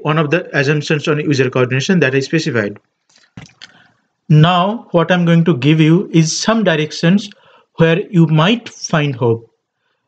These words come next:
I don't know if you would find hope or not,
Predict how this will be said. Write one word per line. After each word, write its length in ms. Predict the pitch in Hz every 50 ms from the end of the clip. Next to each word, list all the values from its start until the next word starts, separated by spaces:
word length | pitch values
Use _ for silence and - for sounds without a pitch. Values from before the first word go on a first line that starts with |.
| _ _ _ _ _ _ - -
I 100 | 165 170
don't 320 | 175 196 190 190 190 -
know 220 | 156 170 196 226
if 180 | 233 202 202 -
you 80 | 214 214
would 120 | 214 202
find 300 | - - 214 208 214 196
hope 220 | 175 208 202 202
or 100 | 214 208
not, 320 | 202 208 233 269 262 -